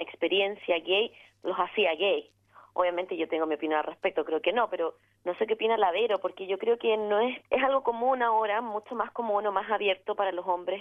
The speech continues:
expresar esto, y que no necesariamente eso significa que sean gays o que sean bisexuales. No sé si ustedes saben que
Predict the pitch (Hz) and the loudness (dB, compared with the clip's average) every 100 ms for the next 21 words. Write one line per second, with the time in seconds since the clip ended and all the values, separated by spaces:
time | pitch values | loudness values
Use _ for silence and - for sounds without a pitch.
0 | 202 185 - 180 - 233 214 185 _ - | -4 -8 -4 -6 0 0 0 -6 _ -16
1 | - _ _ _ - 175 190 196 208 214 | -16 _ _ _ -10 -2 0 0 -2 0
2 | 196 202 202 196 208 190 190 185 190 185 | 0 0 -4 -8 -8 -8 -8 -6 -4 0
3 | 185 185 202 214 190 185 190 - 185 180 | 0 2 2 2 -2 -2 -8 -2 0 0
4 | 185 175 - 185 330 233 160 - _ _ | -4 -6 -4 -2 0 0 -4 -16 _ _
5 | _ 175 196 196 - 202 202 196 196 196 | _ -2 0 -2 0 0 2 0 0 -4
6 | 185 | -6